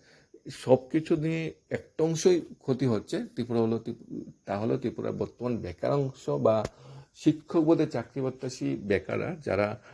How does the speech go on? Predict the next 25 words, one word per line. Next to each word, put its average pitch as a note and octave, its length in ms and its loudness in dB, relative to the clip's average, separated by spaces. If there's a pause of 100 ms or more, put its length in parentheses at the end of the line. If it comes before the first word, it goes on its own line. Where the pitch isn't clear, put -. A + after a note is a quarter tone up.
(320)
শিক্ষক D3 520 2
নিয়োগের D3 400 4
জন্য C#3 300 0
ওয়েট B2 320 8
করছে, C3 440 -4
কবে A#2 280 0
শিক্ষক A#2 420 -10
নিয়োগ C#3 260 -4
করা A#2+ 220 -2
হবে, A2+ 260 -4 (380)
এবং C3 360 0 (460)
অভিভাবকরা D3+ 600 4
ওয়েট D#3 260 2
করছে D3 400 -4 (120)
যে B2 220 2 (260)
সরকারি C3+ 560 6
বিদ্যালয়গুলা D3+ 680 4 (140)
কবে, D3+ 360 -2 (420)
মানে, B2+ 280 0 (100)
নিজের C3+ 300 2 (180)
পায়ে B2+ 200 4
আত্মশক্ত B2 840 2
হয়ে E3 120 6
দাঁড়াবে, A2+ 360 2 (400)
যাতে D3+ 320 2